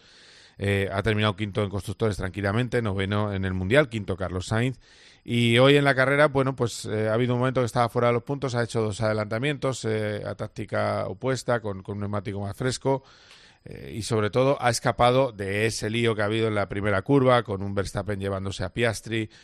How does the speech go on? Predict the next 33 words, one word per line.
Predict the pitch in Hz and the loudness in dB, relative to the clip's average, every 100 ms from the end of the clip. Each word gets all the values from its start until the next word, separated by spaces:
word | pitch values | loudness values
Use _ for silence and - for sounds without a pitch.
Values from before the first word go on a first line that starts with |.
| - | -12
con | - 113 | -2 -2
varios | 101 104 101 - | 0 -2 -2 -4
toques | 107 101 104 | -6 -4 -6
en | 95 | -4
todo | 110 | -4
el | 104 | -2
pelotón, | 98 107 101 120 123 - - - | -2 -2 0 -2 -2 -14 -20 -6
ha | 104 | -2
podido | 104 117 117 | 0 2 0
escapar | - 117 117 117 | 0 0 2 0
de | 123 | 0
eso, | 123 135 135 | 0 -2 -2
no | 101 110 | -2 -4
ha | |
cometido | 104 110 110 113 | -4 -6 -4 -2
errores, | 110 117 131 - _ - _ | -2 -2 -4 -6 _ -20 _
ha | 98 | -10
sido | 107 113 110 104 | -8 -4 -2 -2
otra, | 104 107 110 98 - | -4 -2 -2 -2 -4
eh, | 98 95 92 90 | -6 -6 -6 -4
buena | 104 113 | -4 -2
carrera | 117 113 117 | 0 0 0
para | 117 117 131 | 0 2 0
él, | 139 _ - - | 0 _ -20 -14
y | - | -6
me | 131 127 | -2 0
quedo | 139 147 | 2 2
con | 147 | 2
la | 143 123 | 2 0
conclusión | 120 107 104 123 135 139 - | -2 -8 -4 -4 -4 -6 -10
de | 120 110 | -2 -2
la | 92 | -2
edad. | 90 87 | -4 -6